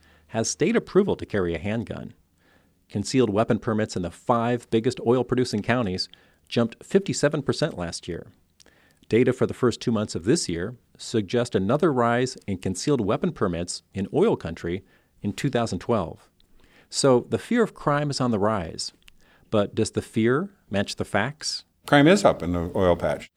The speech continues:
Speaker 1: That's North Dakota Attorney General Wayne Stenjum. He says some areas, especially the major oil-producing counties of Williams and McKenzie, have seen big increases in the number of rapes, aggravated assaults, and motor vehicle thefts.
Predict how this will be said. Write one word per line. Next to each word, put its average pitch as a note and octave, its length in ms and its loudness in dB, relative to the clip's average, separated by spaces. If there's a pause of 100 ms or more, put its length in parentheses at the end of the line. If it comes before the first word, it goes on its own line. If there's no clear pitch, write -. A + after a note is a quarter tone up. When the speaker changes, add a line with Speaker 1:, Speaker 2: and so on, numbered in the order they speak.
(300)
Speaker 1:
That's C3 280 2
North C#3+ 180 4
Dakota D#3+ 300 6
Attorney C#3+ 260 2
General A#2 480 4
Wayne A2+ 340 4
Stenjum. G#2+ 600 -2 (280)
He A3+ 160 4
says G3+ 280 4
some C#3+ 200 6
areas, F2 460 -2 (160)
especially D#3 500 2
the C#3+ 100 2
major B2+ 500 2
oil-producing B2 580 4
counties A#2+ 360 -2
of E2 120 -8
Williams D3 460 0
and F#2 100 -4
McKenzie, G2 540 -2 (320)
have A#2 160 -2
seen B2+ 300 2
big - 320 4
increases G#2+ 760 -2 (140)
in F#2+ 80 -4
the A2+ 80 2
number A2 240 2
of F2 140 -4
rapes, C#3+ 440 0 (260)
aggravated B2 460 2
assaults, B2 500 0 (200)
and G2+ 180 0
motor D3 200 4
vehicle C#3 340 0
thefts. - 560 -4